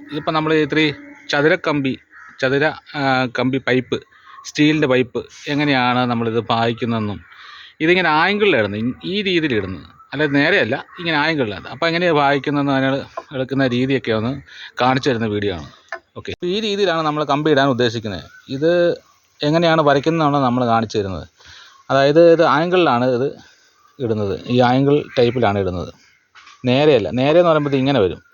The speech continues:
അങ്ങനെയല്ല. അപ്പോൾ ഈ ആംഗിൾ ഇടുമ്പോൾ എങ്ങനെയാണ് വരയ്ക്കുന്നതെന്നുള്ളതാണ് നമ്മൾ കാണിക്കുന്നത്. ഇത് നമ്മൾ കമ്പി എത്ര എണ്ണ, ഒന്ന്, രണ്ട്, മൂന്ന്, നാല്, അഞ്ച്, ആറ്, ഏഴ്, എട്ട്, ഒമ്പത്, പത്ത് കമ്പിയാണ് ഇടാൻ ഉദ്ദേശിക്കുന്നത്. ഇതിൻ്റെ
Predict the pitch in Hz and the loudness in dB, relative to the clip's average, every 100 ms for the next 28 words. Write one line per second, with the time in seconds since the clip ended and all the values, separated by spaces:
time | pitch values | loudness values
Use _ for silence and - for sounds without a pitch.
0 | - 123 131 135 107 117 143 131 123 151 | -8 -4 0 0 0 0 0 0 0 4
1 | 156 139 135 135 135 127 120 117 135 131 | 4 4 2 2 4 4 4 2 -2 -2
2 | 120 110 104 110 104 101 98 98 104 107 | -2 0 0 0 -4 -4 -4 -4 -6 -6
3 | 156 _ _ - - - _ 151 165 185 | -8 _ _ -20 -20 -20 _ -4 0 0
4 | 175 175 170 165 151 147 160 147 156 160 | 2 4 4 2 0 0 2 2 0 2
5 | 156 151 143 151 165 143 139 147 - 131 | 2 2 2 0 0 0 2 0 -2 -4
6 | 131 143 131 123 123 127 117 120 120 127 | -2 -2 -2 -2 -2 -4 -4 -4 -2 -4
7 | 120 117 123 120 117 113 120 - 117 104 | -2 -2 -2 -4 -2 -2 -2 -2 -6 -2
8 | 123 98 113 113 127 - 117 _ 170 131 | -4 -2 0 2 0 0 -2 _ 4 4
9 | 123 101 98 143 117 _ _ _ _ 110 | 2 0 -4 -8 -14 _ _ _ _ -2
10 | 113 117 107 101 101 92 80 - - - | 0 0 0 -2 -2 -6 -8 -14 -20 -20
11 | - - - - _ _ _ _ _ _ | -20 -20 -20 -20 _ _ _ _ _ _
12 | _ _ _ _ _ - - - - _ | _ _ _ _ _ -20 -20 -20 -20 _
13 | 170 185 202 | -2 2 4